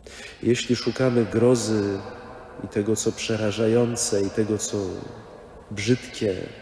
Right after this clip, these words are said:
tego, co złe, jeśli w to się wpatrujemy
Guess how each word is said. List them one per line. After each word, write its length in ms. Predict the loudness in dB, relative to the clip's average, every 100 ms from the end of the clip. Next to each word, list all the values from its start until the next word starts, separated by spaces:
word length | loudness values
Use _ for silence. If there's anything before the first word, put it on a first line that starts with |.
| -20 -20 -20 -20 -20 -20 -20 -20 -20 -20 -20 -10
tego, 240 | -4 -2
co 180 | 0 0
złe, 380 | 0 0 2 0 -2 -8 -12 -12 -10
jeśli 260 | -8 -6
w 80 | -2
to 140 | 4 4
się 180 | 4
wpatrujemy 920 | -2 -2 -6 0 4 6 4 0 -2